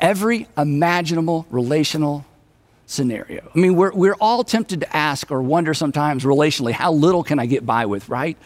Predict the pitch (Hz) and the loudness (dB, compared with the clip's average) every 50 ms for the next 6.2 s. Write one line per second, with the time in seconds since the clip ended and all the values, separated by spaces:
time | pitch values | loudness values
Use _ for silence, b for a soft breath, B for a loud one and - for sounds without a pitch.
0 | B B B B B B B 160 156 170 202 202 220 226 202 - - 208 202 190 | B B B B B B B 0 2 4 4 4 4 2 0 0 0 0 0 2
1 | 170 - - 208 151 170 180 190 185 185 175 175 180 - 180 147 - 190 180 - | 2 2 2 2 4 4 4 4 2 2 0 0 0 -2 -4 -2 0 0 0 2
2 | 196 180 170 156 156 143 160 175 160 170 170 - 175 147 156 151 143 131 139 - | 2 2 2 2 2 2 2 2 2 2 2 2 2 2 2 2 2 0 0 -2
3 | - 147 - 156 151 - - 165 139 120 95 - - - B B B B B B | -2 -2 -2 -2 -2 -2 -2 -2 0 -2 -4 -6 -8 -20 B B B B B B
4 | B B B B B B B B B 117 127 196 247 247 - - - 214 190 170 | B B B B B B B B B 0 4 4 4 2 0 -4 -2 -2 0 0
5 | - - - - 98 - - _ _ _ _ - - - 147 147 143 131 98 - | -2 -4 -10 -16 -18 -18 -20 _ _ _ _ -10 -4 0 0 2 0 0 -4 -6
6 | - - - - | -12 -14 -16 -16